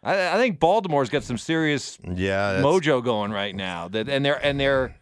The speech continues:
Speaker 1: after starting the season as a major favorite
Speaker 2: Mm-hmm.
Speaker 1: and then it's kind of falling off the radar, I think they've been able to sort of operate in the weeds lately. They're looking pretty good.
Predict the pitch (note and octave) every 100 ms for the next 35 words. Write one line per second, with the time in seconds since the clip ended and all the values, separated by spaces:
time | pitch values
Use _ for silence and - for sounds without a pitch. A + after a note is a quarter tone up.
0 | _ _ - C#3 D3+ - F#3+ G#3+ C4 E3+
1 | A#2 - A2 F#2+ F#2+ G#2+ G2+ _ _ _
2 | _ _ B2+ C3+ C#3+ C#3 A#2+ A#2 G2+ _
3 | _ F#3 A3+ - G2 F#2+ - - - C3+
4 | D3 C#3 - D#3 C#3+ - D#3 C#3+ C3+ C3
5 | - A2 C3 F#3+ C3+ A2 A2 A2 E3+ D3+
6 | C#3+ C3+ C#3 D3 D3+ D3 C#3+ A#2+ - C#3+
7 | B2 A#2+ C3 C3+ B2+ A2+ G#2 C3 G#3 G#2+
8 | G2+ E2 F2 F2+ F2+ _ _ _ _ _
9 | _ _ _ - F3 C4 - B2 E2 A2+
10 | F3 G#1+